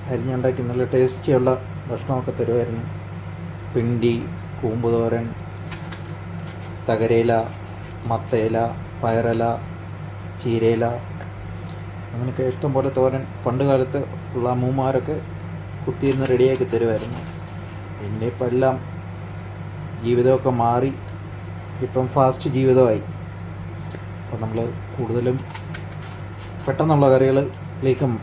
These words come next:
മടങ്ങി. പിന്നെ അതുകൂടാതെ ഇഷ്ടം പോലെ ഹോട്ടൽസും കാര്യങ്ങളും എല്ലാം ഉണ്ടല്ലോ ഇപ്പോൾ. അപ്പോൾ ഇതുപോലൊക്കെ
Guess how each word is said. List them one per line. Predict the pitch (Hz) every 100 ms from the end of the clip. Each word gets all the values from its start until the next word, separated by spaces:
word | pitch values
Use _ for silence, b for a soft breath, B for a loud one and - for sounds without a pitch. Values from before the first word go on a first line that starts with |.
| 127
മടങ്ങി. | 120 104 98 - - - - - - 170 - - - - - - - - -
പിന്നെ | 117 117
അതുകൂടാതെ | 110 120 123 123 123
ഇഷ്ടം | 120 131 120
പോലെ | 120 120
ഹോട്ടൽസും | 117 - 113 - 127 117
കാര്യങ്ങളും | 107 113 110 113 110 - - -
എല്ലാം | 101 113 113
ഉണ്ടല്ലോ | 107 127
ഇപ്പോൾ. | - 92 - - - - - - - - - - - - - - - - - - -
അപ്പോൾ | - 98
ഇതുപോലൊക്കെ | 98 104 123 -